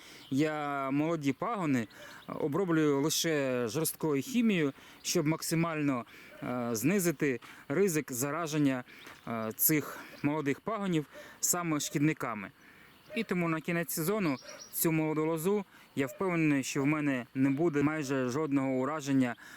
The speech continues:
е, саме галицею. А ось цей рядок,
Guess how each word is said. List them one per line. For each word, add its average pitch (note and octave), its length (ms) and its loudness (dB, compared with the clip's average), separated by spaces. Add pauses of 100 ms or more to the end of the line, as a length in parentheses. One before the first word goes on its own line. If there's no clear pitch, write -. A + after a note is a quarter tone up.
(160)
е, A2+ 140 -4
саме C#3 360 0
галицею. G#2+ 600 -4 (1800)
А A#3 140 -2
ось D#3+ 180 0
цей B3+ 280 0
рядок, F3 380 0